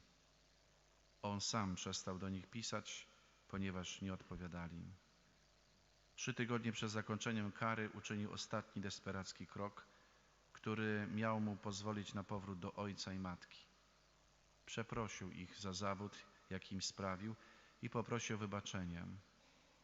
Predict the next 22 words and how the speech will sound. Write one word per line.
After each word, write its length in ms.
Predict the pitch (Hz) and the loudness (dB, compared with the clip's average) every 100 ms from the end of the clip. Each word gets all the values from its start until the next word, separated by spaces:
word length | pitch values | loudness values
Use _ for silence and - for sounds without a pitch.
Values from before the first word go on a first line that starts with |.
| - - | -20 -6
Po 100 | - | 0
wyjściu 320 | 107 127 - 113 | 2 2 4 4
na 160 | 107 | 4
wolność 400 | 107 123 117 107 | 4 4 4 2
wsiadł 220 | - 107 | 0 2
do 60 | 107 | 2
autobusu, 560 | 101 107 98 120 - 101 | 0 0 0 0 -2 -2
który 220 | 110 101 | -2 2
miał 220 | 107 107 | 4 2
go 140 | 101 | 2
zawieźć 360 | 98 107 104 95 | 2 2 2 -2
do 100 | 98 | 0
jego 240 | 98 95 | 0 2
miasta 520 | 95 101 104 - 113 110 - - - - - | 2 2 2 0 -2 -2 -8 -20 -20 -20 -8
i 80 | 101 | -4
którego 360 | - 110 107 104 | 2 4 4 2
trasa 400 | 113 113 - 101 | 4 4 4 2
wiodła 460 | 107 104 101 101 | 0 2 0 0
obok 300 | 101 95 92 | -2 -2 -2
domu 420 | 90 104 104 101 | 0 2 2 2
i 80 | 98 | 0
ogrodu, 500 | 95 98 104 101 104 | 0 0 0 0 -2